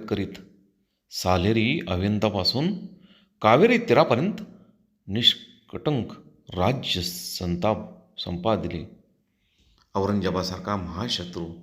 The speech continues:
चालू येऊन विजापूर, भागानगरासारखी महासंस्थाने आक्रमिली. संपूर्ण तीस व बत्तीस वर्षापर्यंत या राज्याशी अतिश्रम केला.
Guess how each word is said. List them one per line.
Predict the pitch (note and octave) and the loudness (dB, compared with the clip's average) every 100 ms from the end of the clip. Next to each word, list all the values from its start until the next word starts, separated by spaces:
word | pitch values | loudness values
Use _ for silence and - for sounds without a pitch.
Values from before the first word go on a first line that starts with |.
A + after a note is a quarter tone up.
| - _ _ _ _ | -20 _ _ _ _
चालू | - G2 G#2 | -4 -2 0
येऊन | A2 G2+ G2 A2+ E3 F3+ - - - _ | 0 0 -2 -4 -6 -10 -14 -20 -20 _
विजापूर, | G2 A2 A#2+ G2+ G2+ F#2+ | -6 2 2 2 -2 -4
भागानगरासारखी | E2 F2 G2 G#2+ G2+ F#2+ F#2+ F#2 F2+ A#2+ - - - _ _ | -6 -10 -4 -2 -2 -2 -4 -8 -8 -10 -12 -16 -20 _ _
महासंस्थाने | F2 G#2 D3+ C#3 A2 B2 C3+ | -6 -2 0 0 -2 -2 -2
आक्रमिली. | A2 - G#2 G2+ F2 E2+ - - _ _ _ - - | -4 -4 -8 -6 -6 -8 -14 -20 _ _ _ -20 -10
संपूर्ण | - - F3+ F3 C4+ A3+ - | -2 2 2 2 2 2 2
तीस | D3+ A3 - - F#2+ | 0 2 0 0 -4
व | F2 E2+ - | -8 -10 -12
बत्तीस | - F#2+ - - F3+ - F#2 | -8 -8 -6 -6 -2 -2 0
वर्षापर्यंत | G2 - B2+ G#2 F#2 F2 - - _ _ | -2 0 -2 -2 -4 -6 -14 -20 _ _
या | G#2 F#2+ | -8 -4
राज्याशी | F2 F2+ F2 G#2 - A#2 A#2+ - - _ - | 0 0 -2 -2 -2 -4 -8 -12 -20 _ -12
अतिश्रम | G2 G#2+ - A2 D#3 | -8 -6 -4 -4 -6
केला. | A2+ F2 D#2 | -4 -4 -4